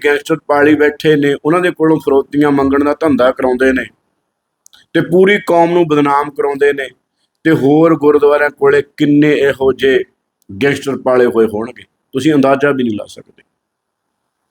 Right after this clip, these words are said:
ਇਹ ਕਿੰਨੀ ਗੁੰਡਾਗਰਦੀ ਕਰਦੇ ਹੋਣਗੇ। ਅਮਰੀਕਾ ਦੇ ਵਿੱਚ ਜਿੱਥੇ ਕਾਨੂੰਨ ਬਹੁਤ ਸਖਤ ਹੈ, ਜੇ ਉੱਥੇ ਜਾ ਕੇ ਗੁੰਡਾਗਰਦੀ ਕਰ ਸਕਦੇ ਨੇ,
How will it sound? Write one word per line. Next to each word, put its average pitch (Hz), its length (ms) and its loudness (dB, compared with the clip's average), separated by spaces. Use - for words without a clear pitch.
ਇਹ 165 120 2
ਕਿੰਨੀ 185 300 0
ਗੁੰਡਾਗਰਦੀ 143 580 -2
ਕਰਦੇ 107 360 -14
ਹੋਣਗੇ। 113 260 -20
ਅਮਰੀਕਾ 160 440 0
ਦੇ 185 140 2
ਵਿੱਚ 175 240 0
ਜਿੱਥੇ 156 300 -4
ਕਾਨੂੰਨ 160 380 0
ਬਹੁਤ 156 220 0
ਸਖਤ 151 320 -4
ਹੈ, 151 120 2
ਜੇ 156 160 0
ਉੱਥੇ 208 340 0
ਜਾ 196 180 2
ਕੇ 190 180 -2
ਗੁੰਡਾਗਰਦੀ 151 580 -2
ਕਰ 139 200 -6
ਸਕਦੇ 139 400 -2
ਨੇ, 160 220 0